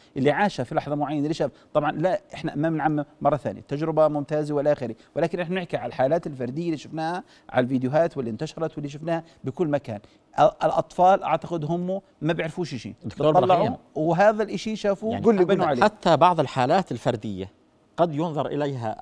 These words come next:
Speaker 2: على أنها سلبية وهي ليست سلبية. يعني أنا مثلًا لما
Speaker 3: كيف يعني؟ هي فهمت.
Speaker 2: بعض المدارس، يعني مدرسة في، آه، إحدى مديريات التربية والتعليم
Speaker 3: قل لي وين؟
Speaker 2: قامت بإكرام هالطلبة بأنه المعلمين وهالمدير جمعوا فلوس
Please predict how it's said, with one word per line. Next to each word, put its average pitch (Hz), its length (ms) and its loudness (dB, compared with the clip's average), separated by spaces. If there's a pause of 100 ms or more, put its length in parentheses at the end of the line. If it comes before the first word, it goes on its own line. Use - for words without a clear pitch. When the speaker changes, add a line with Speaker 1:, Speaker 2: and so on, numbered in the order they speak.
Speaker 2:
على 120 140 0
أنها 147 280 -4
سلبية 143 320 -6
وهي 170 240 0
ليست 202 260 -2
سلبية. 190 420 -6 (340)
يعني 117 240 2
أنا 185 120 0
مثلًا 147 400 2
لما 120 80 -2
Speaker 3:
كيف 156 160 -2
يعني؟ 85 380 -4
هي 80 60 -12
فهمت. 113 220 -4
Speaker 2:
بعض 143 180 6
المدارس، 131 680 -2 (360)
يعني 104 380 -2 (220)
مدرسة 95 460 0 (280)
في، 139 440 0 (320)
آه، 107 180 -2 (120)
إحدى 123 640 4 (100)
مديريات 110 540 -2
التربية 110 300 -2
والتعليم 98 480 -6
Speaker 3:
قل 170 120 -4
لي 156 80 2
وين؟ 139 120 2
Speaker 2:
قامت 127 440 6
بإكرام 113 640 0 (180)
هالطلبة 147 640 0
بأنه 139 520 -2
المعلمين 131 640 -2
وهالمدير 123 540 -2
جمعوا 120 540 -2
فلوس 160 400 -4